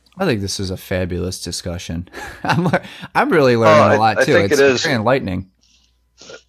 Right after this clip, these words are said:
Speaker 2: I think it is, but, you know, one of the things that I,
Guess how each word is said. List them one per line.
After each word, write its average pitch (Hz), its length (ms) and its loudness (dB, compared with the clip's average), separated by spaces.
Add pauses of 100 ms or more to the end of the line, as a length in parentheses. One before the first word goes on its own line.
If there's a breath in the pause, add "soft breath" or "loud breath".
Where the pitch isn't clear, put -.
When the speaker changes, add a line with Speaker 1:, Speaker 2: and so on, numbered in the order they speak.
Speaker 2:
I 113 80 -2
think 139 280 -6
it 110 80 0
is, 113 220 2
but, - 340 -4
you - 140 -14
know, 92 540 -2 (180)
one 98 240 0
of 107 100 2
the 92 80 0
things 95 380 -10
that 87 220 -4 (560)
I, 90 180 -12